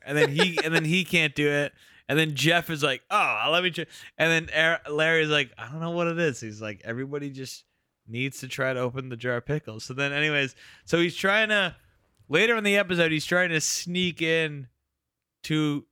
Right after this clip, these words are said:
he was staying at some hotel and he got banned from the hotel. And he's trying to sneak in to see someone that's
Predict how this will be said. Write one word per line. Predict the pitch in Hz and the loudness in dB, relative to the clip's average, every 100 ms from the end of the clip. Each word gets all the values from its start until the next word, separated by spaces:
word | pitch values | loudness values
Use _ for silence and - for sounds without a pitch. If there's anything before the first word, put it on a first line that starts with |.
| _ _ _ _ _ _ _ _ _ _ | _ _ _ _ _ _ _ _ _ _
he | 131 143 | -8 -6
was | 139 | -6
staying | - 170 175 | -2 -2 -2
at | |
some | - 175 | -2 -2
hotel | 151 143 - 147 131 113 117 _ _ _ _ _ _ _ _ - | 0 -2 -2 -2 -2 -2 -8 _ _ _ _ _ _ _ _ -6
and | 123 | -4
he | 127 | -2
got | 127 139 120 120 | 0 0 -2 0
banned | 135 139 143 139 | 2 2 0 -2
from | 139 | -4
the | 127 | -2
hotel. | 127 117 - 117 104 113 _ - _ _ | -2 -2 -4 -4 -4 -12 _ -20 _ _
And | 127 | -2
he's | 143 139 | 0 2
trying | 156 160 | 2 2
to | 160 | 0
sneak | - - 147 147 160 151 160 | -2 -4 -2 0 0 0 0
in | 151 143 131 - _ _ | 0 -2 -10 -16 _ _
to | - 135 | -6 -4
see | - 165 160 | -2 0 0
someone | - 139 131 | -2 -2 -2
that's | 117 | -4